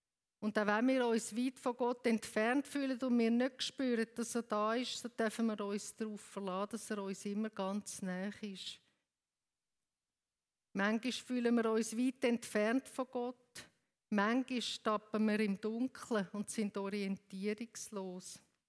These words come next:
Vielleicht habt ihr das auch schon mal erlebt, dass ihr noch einmal unterwegs gsi sind, wo es stockdunkel ist.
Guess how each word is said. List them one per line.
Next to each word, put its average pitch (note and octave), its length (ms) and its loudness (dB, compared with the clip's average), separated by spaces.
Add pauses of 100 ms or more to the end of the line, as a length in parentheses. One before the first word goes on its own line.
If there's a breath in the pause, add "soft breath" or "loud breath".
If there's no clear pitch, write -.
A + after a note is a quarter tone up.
(1300)
Vielleicht A#3 260 2
habt A3+ 240 4
ihr A#3+ 140 4
das A3 240 -2
auch A#3 140 4
schon C4+ 200 2
mal B3 260 4
erlebt, A#3+ 540 0
dass A#3 200 2
ihr A3+ 80 2 (720 soft breath)
noch A3+ 160 2
einmal A#3 220 6
unterwegs A3 840 2
gsi C4 260 2
sind, B3 300 2
wo A3+ 60 0
es A3+ 120 -2
stockdunkel C4 1200 -2 (140)
ist. - 260 -2